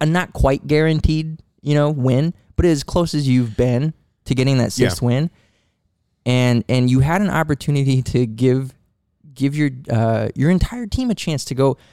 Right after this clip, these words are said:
Speaker 1: to march down the field, get the, get the go-ahead score, and then protect the lead in crunch time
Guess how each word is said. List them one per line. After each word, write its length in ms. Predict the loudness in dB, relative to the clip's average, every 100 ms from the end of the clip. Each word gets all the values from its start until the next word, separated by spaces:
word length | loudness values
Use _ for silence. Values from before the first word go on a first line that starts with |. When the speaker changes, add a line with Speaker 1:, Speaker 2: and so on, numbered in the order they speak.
| _
Speaker 1:
to 100 | -2
march 340 | 0 2 0 -2
down 140 | -4
the 60 | -4
field, 360 | -4 -4 -4 -10 _ _ -20 -20 -4
get 200 | -2 0
the, 140 | -2
get 340 | -4 -4 -2 -2
the 80 | -2
go-ahead 520 | 2 2 2 0 -4
score, 420 | -6 -2 -2 -2 _ _ -4
and 160 | 0
then 260 | 2 2 0 -6
protect 440 | -6 -4 -2 -4 -2
the 80 | -2
lead 380 | 0 -2 -4 -8 _ _ _ -8
in 200 | 0 0
crunch 340 | 0 -4 -6 -10
time 280 | -12 -12